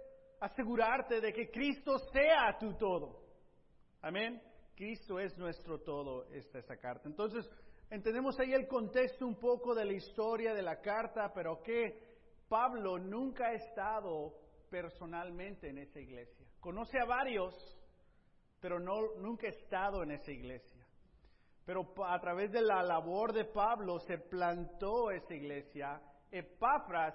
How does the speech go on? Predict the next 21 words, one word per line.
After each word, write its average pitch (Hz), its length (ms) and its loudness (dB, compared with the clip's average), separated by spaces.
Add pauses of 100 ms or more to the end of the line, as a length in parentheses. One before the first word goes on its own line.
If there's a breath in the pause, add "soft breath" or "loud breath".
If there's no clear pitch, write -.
(120)
es 170 180 -8
el 175 140 -4
que 170 160 -6
fue 208 300 0
ahorita 208 420 0
a - 20 -2
visitar 185 960 -2
a 175 220 -6
Pablo 175 400 2
en 147 80 -4
Roma, 170 480 -2
desde, 147 480 -4 (360 loud breath)
de-, 147 220 -4
desde 151 400 -2
Colosas 170 540 -2
hasta 156 320 -4
Roma 170 320 -4
lo 151 140 -2
fue 156 160 -4
a - 20 -4
visitar. 160 800 -2